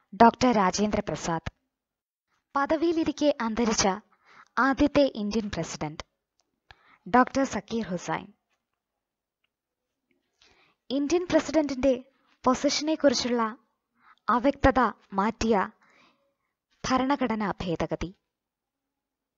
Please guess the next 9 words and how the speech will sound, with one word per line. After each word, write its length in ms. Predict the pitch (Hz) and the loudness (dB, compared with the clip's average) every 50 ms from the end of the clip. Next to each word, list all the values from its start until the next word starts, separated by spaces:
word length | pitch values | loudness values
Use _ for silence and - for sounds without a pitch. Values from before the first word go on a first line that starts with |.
| _ _ _ _ _ _ _ _ - | _ _ _ _ _ _ _ _ 0
നാൽപത്തിരണ്ടാം 800 | 220 247 262 262 - - 285 - 294 269 247 202 196 196 220 202 | 2 4 4 4 4 4 4 4 2 2 0 0 -2 -2 -4 -2
ഭേദഗതി. 580 | - 190 180 - 156 - 156 - 160 170 208 - _ _ _ _ _ _ _ _ _ _ _ _ _ _ _ _ _ _ _ _ _ _ _ _ _ _ _ _ _ _ _ _ _ - | -4 -4 -4 -6 -6 -6 -8 -8 -8 -10 -12 -16 _ _ _ _ _ _ _ _ _ _ _ _ _ _ _ _ _ _ _ _ _ _ _ _ _ _ _ _ _ _ _ _ _ -6
ഇന്ത്യൻ 360 | 240 285 294 277 330 359 359 330 | -4 -4 0 0 0 0 2 2
ഭരണഘടനയുടെ 760 | 320 311 311 302 311 - 294 285 277 277 269 269 254 262 - - - | 0 0 0 0 0 2 0 0 2 2 4 4 4 4 2 0 0
ആമുഖം 520 | 208 196 196 208 214 214 - 220 214 208 - _ _ _ _ _ _ _ - _ _ _ - | 2 2 2 2 2 0 -2 -4 -4 -6 -10 _ _ _ _ _ _ _ -20 _ _ _ 0
എത്ര 360 | 254 277 277 - 320 339 330 302 | 0 0 2 4 4 6 6 6
തവണ 400 | 262 214 220 220 214 202 208 - _ _ _ _ _ _ _ _ _ _ _ _ _ _ _ _ _ _ _ - - | 2 2 0 -2 -2 -4 -8 -10 _ _ _ _ _ _ _ _ _ _ _ _ _ _ _ _ _ _ _ -4 0
ഭേദഗതി 380 | 247 247 247 - 233 233 233 240 | 0 2 2 0 0 0 -2 -2
ചെയ്തിട്ടുണ്ട്? 680 | - - 185 147 - 156 - - 156 151 156 160 - | -2 -2 -4 -4 -4 -6 -6 -6 -6 -6 -8 -10 -10